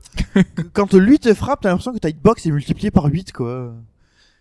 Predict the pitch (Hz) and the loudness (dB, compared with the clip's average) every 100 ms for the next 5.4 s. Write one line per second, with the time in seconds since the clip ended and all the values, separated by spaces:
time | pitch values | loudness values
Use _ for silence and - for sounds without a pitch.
0 | _ - 143 143 - 190 175 160 143 131 | _ -14 -12 -12 -10 -6 -4 -4 -6 -10
1 | - 240 233 170 175 180 - 160 160 233 | -6 -4 -4 -6 -6 -8 -4 -4 -2 -2
2 | 247 160 139 135 131 139 127 131 - 147 | -4 -4 -4 -4 -6 -10 -12 -14 -12 -8
3 | 202 214 139 131 127 - 175 165 175 165 | -4 -2 0 0 -2 -4 -4 -4 -8 -8
4 | 156 247 202 139 127 143 151 - 139 135 | -4 -4 -2 -4 -2 -4 -4 -6 -6 -4
5 | - 160 254 233 | 0 0 -2 -6